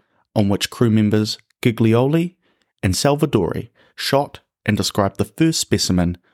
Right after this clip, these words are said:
known to Western science. This occurred in eighteen sixty-seven while voyaging the seas east of the Chatham Islands. This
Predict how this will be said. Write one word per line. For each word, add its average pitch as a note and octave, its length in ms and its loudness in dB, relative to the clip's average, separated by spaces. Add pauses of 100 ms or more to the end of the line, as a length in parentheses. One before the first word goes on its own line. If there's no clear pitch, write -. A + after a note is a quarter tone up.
(180)
known F#2+ 300 2
to F2+ 100 -4
Western F2+ 380 -4
science. - 640 -4 (800)
This A2+ 220 0
occurred G#2+ 400 0
in G2 200 0
eighteen A#2 460 2
sixty-seven D#3 920 -2 (300)
while G2+ 160 2
voyaging A2 580 0
the - 80 -8
seas - 480 -2 (160)
east - 400 -2 (160)
of - 100 -2
the - 80 -2
Chatham F#2 380 2
Islands. - 500 -2 (840)
This - 260 -2